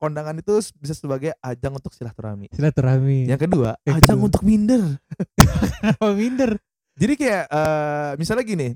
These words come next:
Speaker 1: ketika teman-teman nih, eee, lu ketemu teman lu, "Eh, Reja, apa kabar?"
Speaker 2: Heeh.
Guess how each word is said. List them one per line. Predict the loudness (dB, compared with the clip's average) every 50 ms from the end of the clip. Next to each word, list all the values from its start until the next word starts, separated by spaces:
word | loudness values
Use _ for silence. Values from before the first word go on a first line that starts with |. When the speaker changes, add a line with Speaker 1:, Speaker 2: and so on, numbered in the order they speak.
| -10 _
Speaker 1:
ketika | _ -12 -10 -8 -6 -6 -6
teman-teman | -6 -6 -6 -6 -6 -4 -4 -4 -4
nih, | -4 -6 -6 -10 -10
eee, | -8 -4 -2 -2 0
lu | 0 0 -2
ketemu | -2 -4 -6 -4 -4 -4 -4
teman | -4 -4 -4 -4
lu, | -4 -4 -6 -2 0
"Eh, | 2 2 4
Reja, | 4 2 0 0 0 0 0 0
apa | -2 -4 -4 -2
kabar?" | 0 0 0 0 -2 -2 -2 0 0 0 0 0 0 2 2 2
Speaker 2:
Heeh. | 2 0 0 -2 -4 -6